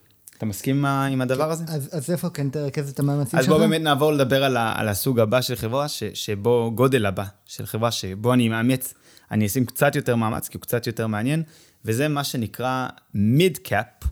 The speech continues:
Speaker 1: שזה מדהים ש-mid cap זה באמת בין, אה, שני מיליארד דולר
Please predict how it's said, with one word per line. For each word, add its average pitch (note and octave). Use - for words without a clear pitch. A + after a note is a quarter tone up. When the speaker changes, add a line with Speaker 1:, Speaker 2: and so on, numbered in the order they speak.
Speaker 1:
שזה G#2
מדהים B2
ש-mid C3
cap B2
זה A2+
באמת A2+
בין, A2+
אה, A2
שני C3
מיליארד A#2
דולר B2